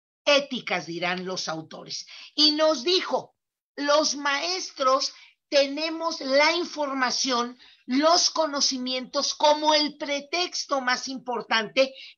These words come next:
para desencadenar procesos de pensamiento. Pero no basta que declare el conocimiento, sino que viva el proceso para llegar a ese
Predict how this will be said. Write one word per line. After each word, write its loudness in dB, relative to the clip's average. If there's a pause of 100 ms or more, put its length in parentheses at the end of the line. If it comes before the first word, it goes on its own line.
para 4
desencadenar 0
procesos -4
de -6
pensamiento. -6 (400)
Pero 8
no 6
basta 2 (560)
que 4
declare 4
el -10
conocimiento, -6 (500)
sino 2
que 6
viva 2
el 0
proceso -4
para 2
llegar 0
a -4
ese -8